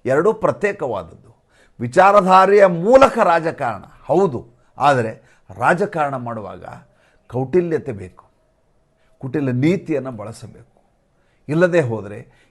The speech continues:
ಎದುರುಗಡೆ ಇರುವಂಥ ಶತ್ರುವನ್ನು ಹೊಡೆಯಲಿಕ್ಕೆ ಸಾಧ್ಯ ಆಗೋದಿಲ್ಲ. ಈಗ ಅತ್ಯಂತ ಸಂದಿಗ್ಧದಲ್ಲಿರುವ ವ್ಯಕ್ತಿ ಯಾರು? ಅರವಿಂದ್ ಕೇಜ್ರಿವಾಲ್. ಮೈ ತುಂಬ ಪ್ರಕರಣಗಳಿದೆ, ಒಂದಲ್ಲ ಎರಡಲ್ಲ. ಮಾನನಷ್ಟ ಮೊಕದ್ದಮೆಗಳಿದ್ದಾವೆ, ಎಂಟತ್ತು ಕಡೆ ಮಾನನಷ್ಟ ಮೊಕದ್ದಮೆಗಳು.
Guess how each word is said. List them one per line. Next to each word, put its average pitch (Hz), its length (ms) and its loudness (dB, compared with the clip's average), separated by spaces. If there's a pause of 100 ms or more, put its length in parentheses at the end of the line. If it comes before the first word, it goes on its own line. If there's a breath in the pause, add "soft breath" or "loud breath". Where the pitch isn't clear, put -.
ಎದುರುಗಡೆ 139 480 -4
ಇರುವಂಥ 123 340 -8
ಶತ್ರುವನ್ನು 131 640 -14
ಹೊಡೆಯಲಿಕ್ಕೆ 107 520 -20
ಸಾಧ್ಯ - 360 -20
ಆಗೋದಿಲ್ಲ. - 680 -20 (480 soft breath)
ಈಗ 196 200 2
ಅತ್ಯಂತ 240 580 2 (920)
ಸಂದಿಗ್ಧದಲ್ಲಿರುವ 180 1000 0
ವ್ಯಕ್ತಿ 147 280 -10
ಯಾರು? 117 400 -8
ಅರವಿಂದ್ 139 380 -6
ಕೇಜ್ರಿವಾಲ್. 101 560 -16
ಮೈ 190 120 -2
ತುಂಬ 196 300 -4
ಪ್ರಕರಣಗಳಿದೆ, 104 680 -12
ಒಂದಲ್ಲ 180 500 -6
ಎರಡಲ್ಲ. 107 500 -10 (600)
ಮಾನನಷ್ಟ 120 500 -4
ಮೊಕದ್ದಮೆಗಳಿದ್ದಾವೆ, 104 960 -12
ಎಂಟತ್ತು 113 420 -14
ಕಡೆ - 160 -16
ಮಾನನಷ್ಟ 107 420 -18
ಮೊಕದ್ದಮೆಗಳು. - 800 -20